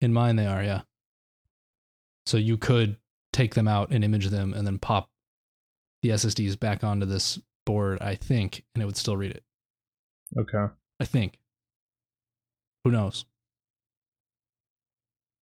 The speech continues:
Speaker 1: Someday I'm probably gonna find out because they're in a striped raid. So I'm twice as likely to have data loss,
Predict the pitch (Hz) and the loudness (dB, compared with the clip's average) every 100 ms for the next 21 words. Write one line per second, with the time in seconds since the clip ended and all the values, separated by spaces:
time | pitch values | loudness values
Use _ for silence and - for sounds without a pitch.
0 | - - _ _ _ - - 170 175 135 | -18 -18 _ _ _ -8 2 4 6 4
1 | 117 131 131 117 98 110 101 104 139 - | 4 4 4 2 2 2 2 2 0 -4
2 | - 117 104 117 110 101 104 - - - | -4 -4 0 0 2 2 -2 -6 -16 -2
3 | 113 120 120 110 110 - _ _ _ _ | 2 4 4 2 0 -8 _ _ _ _
4 | _ _ 131 113 - 113 104 104 98 92 | _ _ -2 0 2 0 0 2 2 -2
5 | - _ _ _ _ _ - 110 - 127 | -8 _ _ _ _ _ 0 2 4 4
6 | 123 113 110 107 107 107 101 101 95 90 | 4 2 2 0 0 0 0 0 -2 -4
7 | - | -8